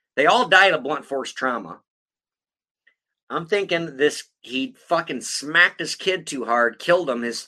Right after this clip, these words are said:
two friends saw it, and he had to fucking tie his loose ends and he killed all three of those boys and dumped them in the fucking creek. Terry Hobbs's friend,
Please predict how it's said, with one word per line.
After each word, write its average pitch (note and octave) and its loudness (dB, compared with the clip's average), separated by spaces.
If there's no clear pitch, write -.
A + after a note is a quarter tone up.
two F#3 -6
friends F#3 -2
saw A2+ 0
it, A2+ -2
and B2 -8
he A#2 -10
had B2+ -2
to A#2 -10
fucking C3 -6
tie C3+ -4
his A2+ -8
loose B2 -10
ends B2+ -6
and B2+ -6
he A2+ -10
killed C#3 -2
all B2+ 0
three C3 -6
of A#2 -4
those G#2+ -8
boys A#2 -6
and F#2+ -16
dumped G#2 -4
them G#2 -12
in G2+ -10
the F#2 -14
fucking G2 -10
creek. - -16
Terry A3+ 4
Hobbs's F#3 2
friend, A2 0